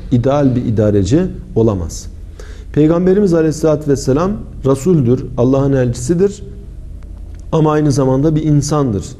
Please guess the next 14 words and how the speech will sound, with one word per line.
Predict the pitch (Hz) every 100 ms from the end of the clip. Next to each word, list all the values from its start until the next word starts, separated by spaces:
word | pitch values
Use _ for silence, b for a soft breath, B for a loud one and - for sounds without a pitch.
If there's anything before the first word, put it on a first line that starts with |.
| -
içimizden | - 135 131 120 151 131
bir |
peygamberdir. | 101 110 104 101 98 95 95 165 180 - B B -
Bize | 127 151 175 208 B B B
bu | 180
gibi, | 165 143 135 120 120 123 B B B -
e, | 113 110 113 110
özel, | 127 117 170 156 127 101 -
e, | 117 113 113 110 104
mesajlarla, | 117 123 135 113 110 107 98 117 113
durumlarla, | 123 127 123 110 98 151 196 - B B -
e, |
rehberlik | 120 113 127 147 151 143 151 147
yapmakta | 117 95 95 85 147 175